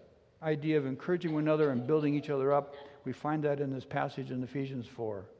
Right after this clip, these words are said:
Speaking the truth in love. Well, the Holy Spirit is the Holy Spirit. And when the Holy Spirit counsels us, the Holy Spirit counsels us from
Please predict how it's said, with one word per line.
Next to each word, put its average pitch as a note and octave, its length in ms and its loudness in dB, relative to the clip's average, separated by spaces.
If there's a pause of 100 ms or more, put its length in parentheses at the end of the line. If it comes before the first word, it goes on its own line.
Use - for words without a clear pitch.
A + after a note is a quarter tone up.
(880)
Speaking A#3+ 480 2
the G#3 80 2
truth D#3 300 -4
in C#3 120 -4
love. G#2+ 240 -4 (100)
Well, F#3 160 4
the F#3+ 80 2
Holy B3+ 240 2
Spirit B3 460 4 (500)
is F#3 220 2
the D#3+ 80 0
Holy E3+ 300 4
Spirit. D#3 520 2 (680)
And D3+ 120 4
when F3 120 4
the F3+ 80 6
Holy G3+ 220 8
Spirit G#3 360 4
counsels F#3 560 4
us, E3 180 4
the D#3 60 -2
Holy E3+ 220 2
Spirit F3 340 0
counsels F#3 420 0
us F3 140 4
from D#3 380 0